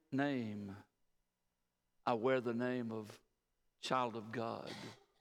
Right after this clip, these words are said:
Christian. I'm not just a Baptist. I'm not just an American.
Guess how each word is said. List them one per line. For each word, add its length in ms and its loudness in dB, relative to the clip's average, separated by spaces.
Christian. 720 -4
I'm 140 6
not 200 6
just 320 2
a 60 2
Baptist. 720 0
I'm 160 8
not 220 8
just 320 2
an 80 6
American. 680 2